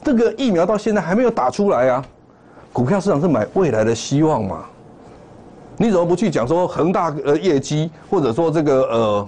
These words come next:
热映的业绩现在还是很好，怎么这么久都不涨了？康纳香的业绩这么久都不涨了，带你上车也带你下车啊。股票市场是买未来，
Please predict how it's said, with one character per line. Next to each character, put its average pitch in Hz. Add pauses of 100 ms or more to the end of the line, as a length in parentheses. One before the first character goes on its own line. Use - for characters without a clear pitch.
(120)
热 208
映 190
的 147
业 175
绩 160
现 170
在 175
还 135
是 147
很 123
好， 113
怎 110
么 131
这 175
么 143
久 107
都 127
不 135
涨 82
了？ 78 (1080)
康 226
纳 208
香 190
的 180
业 175
绩 151
这 175
么 143
久 110
都 131
不 147
涨 95
了， 85 (1300)
带 151
你 104
上 120
车 117
也 98
带 107
你 92
下 98
车 87
啊。 80 (420)
股 113
票 139
市 185
场 143
是 156
买 120 (180)
未 151
来， 87